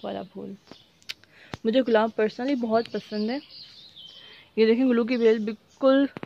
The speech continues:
लग ही नहीं रहा कि इसमें पत-, पत्ते निकल सकते हैं, लेकिन वही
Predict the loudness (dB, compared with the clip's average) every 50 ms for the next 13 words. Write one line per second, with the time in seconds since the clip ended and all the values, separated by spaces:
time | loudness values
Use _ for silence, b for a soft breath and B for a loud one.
0 | -12 -8 -2 0 0 0 0 0 -2 0 0 0 0 0 0 -2 -2 -4 -4 -6
1 | -6 -8 -8 -10 _ _ -14 -14 -10 -8 -8 -6 -6 -4 -6 -6 -8 -8 -10 -16
2 | -18 _ -16 -16 -16 -16 -16 B B B B B B B B B -4 -2 -2 -2
3 | -2 -2 -2 -2 0 0 0 0